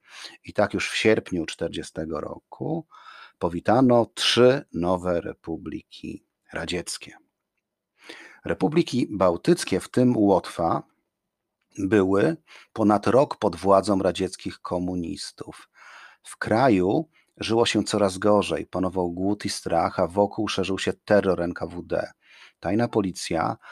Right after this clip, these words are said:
aresztowała ludzi bez powodu.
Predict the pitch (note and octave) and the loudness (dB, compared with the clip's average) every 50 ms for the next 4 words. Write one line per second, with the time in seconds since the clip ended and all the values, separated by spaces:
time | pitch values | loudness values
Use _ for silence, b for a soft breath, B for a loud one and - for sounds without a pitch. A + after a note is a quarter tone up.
0 | B B B - F#2+ F#2+ - - G#2 F2+ F#2 G2+ A2 A2+ G#2 F#2+ G2+ G#2+ G#2 G#2 | B B B 0 0 0 0 -2 -2 0 2 2 4 6 4 4 4 2 0 0
1 | A2 G2+ F2 F2 G#2+ A2 - - - - G#2 G2 F#2 F#2+ F#2+ E2+ E2 D#2+ D#2 - | -4 -4 0 2 2 2 2 -2 -4 -4 -4 -2 0 0 0 0 0 -2 -6 -16
2 | - - _ | -18 -18 _